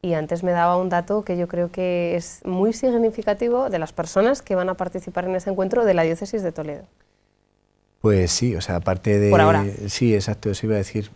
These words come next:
Speaker 2: Mm, aparte de lo que nosotros hemos organizado, pueden in-, incorporarse más familias.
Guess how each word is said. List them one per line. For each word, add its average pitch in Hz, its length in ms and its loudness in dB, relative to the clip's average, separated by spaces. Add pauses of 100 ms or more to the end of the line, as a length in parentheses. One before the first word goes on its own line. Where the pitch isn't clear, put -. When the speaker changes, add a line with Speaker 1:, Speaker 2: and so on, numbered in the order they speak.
Speaker 2:
Mm, 101 360 -4
aparte 98 380 0
de 104 100 2
lo 101 100 0
que 104 360 0
nosotros 101 880 -4
hemos 104 360 -6
organizado, 107 760 -2 (420)
pueden 92 720 -2
in-, 95 400 -8
incorporarse 92 560 -6
más 90 160 -6
familias. 101 680 -2